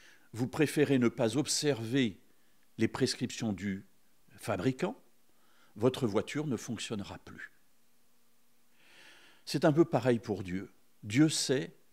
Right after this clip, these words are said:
parce que nous sommes ses créatures, comment nous fonctionnons, si vous me permettez l'expression.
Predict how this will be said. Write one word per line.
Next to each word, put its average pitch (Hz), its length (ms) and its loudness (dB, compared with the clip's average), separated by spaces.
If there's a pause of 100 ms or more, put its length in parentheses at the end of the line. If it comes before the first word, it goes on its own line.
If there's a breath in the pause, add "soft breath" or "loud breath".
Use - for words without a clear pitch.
parce - 220 -6
que 143 100 -2
nous 120 140 0
sommes 131 220 -4
ses 107 160 -6
créatures, 104 680 -6 (300 loud breath)
comment 120 360 2
nous 120 240 0
fonctionnons, 104 680 -6
si - 160 -10
vous 92 80 -6
me 95 80 -6
permettez 87 360 -8
l'expression. - 640 -10